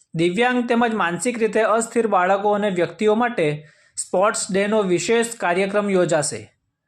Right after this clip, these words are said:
જેમાં અલગ દોડનું આયોજન હશે,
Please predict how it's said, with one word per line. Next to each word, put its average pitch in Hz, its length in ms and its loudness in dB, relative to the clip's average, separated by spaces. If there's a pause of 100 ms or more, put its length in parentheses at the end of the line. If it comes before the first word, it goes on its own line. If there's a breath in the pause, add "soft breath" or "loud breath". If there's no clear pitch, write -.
(140)
જેમાં 185 400 0
અલગ 190 320 0
દોડનું 196 600 2
આયોજન 190 340 2
હશે, 196 480 -2